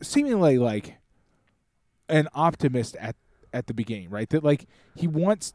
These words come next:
this, i-, it's very clear that, like, when he, he was among the generation that saw all these changes happening, uh, you know, post Meiji Restoration, um, when he was young,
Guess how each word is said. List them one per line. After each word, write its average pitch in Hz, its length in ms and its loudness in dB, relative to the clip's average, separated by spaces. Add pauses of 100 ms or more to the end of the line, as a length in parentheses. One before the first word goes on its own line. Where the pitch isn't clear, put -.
(100)
this, - 300 -2 (340)
i-, 185 200 -16
it's 170 180 -2
very 226 160 10
clear 190 420 4
that, 135 200 0
like, 120 220 0
when 131 240 0
he, 127 480 -4 (520)
he - 200 0
was 170 140 6
among 165 400 2
the 143 160 4
generation 135 720 0
that 107 180 -8
saw 120 680 2 (560)
all 143 220 6
these 135 220 2
changes 127 480 -6
happening, 110 640 -6 (400)
uh, 104 340 -4 (520)
you 117 100 -6
know, 95 200 -8
post 143 320 2
Meiji 117 240 -4
Restoration, 107 800 -6 (760)
um, 95 440 -4 (320)
when 120 140 -4
he 131 120 -4
was 104 220 -4
young, 123 520 0